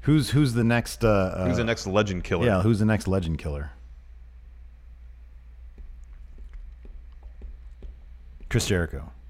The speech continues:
Speaker 1: <laughs> An old guy. <laughs> I don't know. Mick Foley, he comes back.
Speaker 2: What about Velveteen Dream?
Speaker 1: Velvet-, oh, there you go. That'd be good. Doo-doo.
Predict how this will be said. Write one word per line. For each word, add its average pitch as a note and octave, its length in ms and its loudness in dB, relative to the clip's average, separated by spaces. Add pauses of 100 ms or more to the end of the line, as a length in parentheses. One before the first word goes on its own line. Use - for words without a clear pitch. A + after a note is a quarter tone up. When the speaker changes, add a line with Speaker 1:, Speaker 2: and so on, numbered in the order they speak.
(560)
Speaker 1:
<laughs> - 680 -18
An D#2+ 60 0
old E2 180 2
guy. - 280 -6 (760)
<laughs> - 500 -14
I E2+ 80 0 (340)
don't D#2 100 -4
know. F2 80 -2 (240)
Mick A2 140 2
Foley, E2 320 0
he - 100 -2
comes D2+ 260 -4
back. C#2 220 -4
Speaker 2:
What G2+ 80 -2
about G#2+ 320 6
Velveteen G2+ 440 2
Dream? F#2 340 0
Speaker 1:
Velvet-, F2+ 380 2
oh, B2 120 6
there D3+ 160 8
you G#2 80 6
go. E2 180 2
That'd G#2 140 4
be E2+ 100 0
good. D#2+ 340 -2 (340)
Doo-doo. D2+ 300 -4